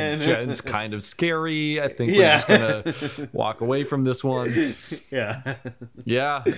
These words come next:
Speaker 2: uh, interesting. I'm glad you, I'm glad you brought that up and knew that. That kind of makes sense. And now I'm looking back and I'm like, "Why, why didn't I notice that something was up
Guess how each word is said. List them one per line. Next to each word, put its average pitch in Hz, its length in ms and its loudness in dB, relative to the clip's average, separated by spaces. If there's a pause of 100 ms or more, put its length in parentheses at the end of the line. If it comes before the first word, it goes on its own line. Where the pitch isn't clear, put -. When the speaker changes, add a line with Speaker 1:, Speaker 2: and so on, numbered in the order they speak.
(500)
Speaker 2:
uh, - 220 -10
interesting. 165 520 0
I'm 120 180 -4
glad 156 240 0
you, 170 200 -2
I'm 143 140 0
glad 165 200 0
you 180 100 -4
brought 156 340 -2
that 151 100 0
up 160 160 0
and 156 100 -4
knew 165 140 2
that. 110 280 2
That 127 320 0
kind 139 260 -2
of 139 340 -6
makes 131 340 0
sense. 139 260 -2
And 123 80 0
now 170 140 0
I'm 214 100 -4
looking 185 260 0
back 135 240 0
and 143 80 -4
I'm 123 40 -2
like, 113 320 -2
"Why, 123 220 0
why 120 360 -8
didn't 165 260 0
I 156 80 0
notice 113 640 0
that 117 100 -10
something 143 520 -4
was 101 260 -2
up 117 320 -4